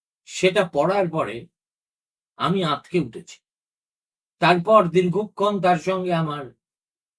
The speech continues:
দূরভাষে সংলাপও হয়েছে, ফলে পরিস্থিতির ভয়াবহতা কতখানি সেটা বোঝার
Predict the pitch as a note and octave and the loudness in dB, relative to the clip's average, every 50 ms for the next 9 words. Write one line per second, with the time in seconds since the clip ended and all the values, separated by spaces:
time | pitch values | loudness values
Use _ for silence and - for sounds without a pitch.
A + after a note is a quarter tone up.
0 | _ _ _ _ _ - B2 D#3 F#3 F3+ F3 E3 F3 F3+ F3 F#3 F3 - D#3+ D#3 | _ _ _ _ _ -4 0 2 2 4 4 4 4 2 2 0 -2 -2 -2 -4
1 | D#3+ D#3 D3+ E3 F3 F3+ G3+ E3+ A#2+ A#2 A2 G#2 - - - F3+ F#3+ _ _ _ | -2 -2 0 0 0 0 0 0 0 -2 -4 -8 -12 -16 -18 -18 -18 _ _ _
2 | _ _ _ _ _ _ _ _ _ _ _ _ _ _ _ - C#3+ D#3+ F3+ F#3 | _ _ _ _ _ _ _ _ _ _ _ _ _ _ _ -2 0 2 2 2
3 | F3 E3 D#3+ E3+ F3 E3+ E3+ - - - G#3 F3+ G#3+ G#3+ F3+ E3 - - B2+ C#3 | 2 2 2 0 0 0 -4 -6 -6 -6 -4 -4 -2 -2 -2 -2 -2 -2 -2 0
4 | D#3 D#3+ E3 E3+ D#3+ F3+ G3 F3+ E3+ B2 A2 - - _ _ _ _ _ _ _ | 0 2 2 0 0 0 -2 -4 -4 -6 -8 -8 -12 _ _ _ _ _ _ _
5 | _ _ _ _ _ _ _ _ _ - E3+ E3+ E3+ G3+ G3+ E3+ E3+ E3+ - A2 | _ _ _ _ _ _ _ _ _ 0 0 0 2 2 0 0 0 -2 -4 -4
6 | A2 - _ _ _ _ _ _ _ _ _ _ _ _ - - - E3+ E3 E3 | -12 -16 _ _ _ _ _ _ _ _ _ _ _ _ -12 -6 -4 -2 0 0
7 | C#3 A#2 A2+ A#2+ A#2 C3+ C#3+ | 0 -2 -4 -4 -4 -4 -6